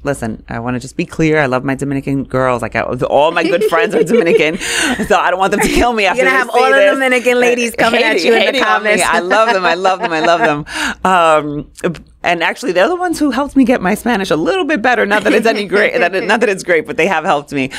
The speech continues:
Speaker 1: Um, but, but I love that about the black community, that it's like,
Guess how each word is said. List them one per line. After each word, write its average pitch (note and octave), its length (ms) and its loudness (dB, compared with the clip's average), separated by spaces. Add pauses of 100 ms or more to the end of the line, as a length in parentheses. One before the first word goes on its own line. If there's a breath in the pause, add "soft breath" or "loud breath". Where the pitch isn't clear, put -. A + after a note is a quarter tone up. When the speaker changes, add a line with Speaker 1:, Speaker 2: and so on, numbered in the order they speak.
(240 loud breath)
Speaker 1:
Um, D#3+ 600 2
but, F3+ 520 0 (320 loud breath)
but G3+ 120 2
I F#3 80 2
love F#3 360 2
that D#3 260 0
about C#3+ 220 -2
the C#3+ 60 -6
black D3 240 -2
community, G3 440 -4
that C#3+ 180 -2
it's - 100 -6
like, C#3 160 -4